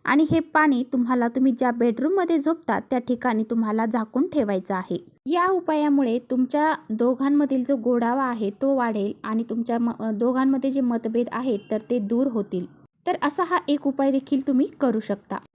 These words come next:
तर पहा, एखादा व्यक्ती असतो आणि त्याला कायम टेन्शन असतं, स्ट्रेस असतं, त्याला सतत वाईट विचार मनामध्ये येत असतात,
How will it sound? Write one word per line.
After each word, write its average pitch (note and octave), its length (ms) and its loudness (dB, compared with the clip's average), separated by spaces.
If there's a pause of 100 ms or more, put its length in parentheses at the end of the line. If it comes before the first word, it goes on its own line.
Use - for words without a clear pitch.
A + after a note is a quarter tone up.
तर F#4+ 80 0
पहा, E4+ 340 0 (160)
एखादा D4 380 2
व्यक्ती C4 380 0
असतो A3+ 440 -4 (100)
आणि A3+ 220 0
त्याला B3 240 -2
कायम B3+ 360 0
टेन्शन C4 480 0
असतं, C4 300 -4
स्ट्रेस A#3+ 420 -2
असतं, A3+ 380 -4 (420)
त्याला D4 220 2
सतत D4 560 -2
वाईट C4+ 280 0
विचार C4 320 0
मनामध्ये B3 500 0
येत A#3 180 -2
असतात, A#3 260 -6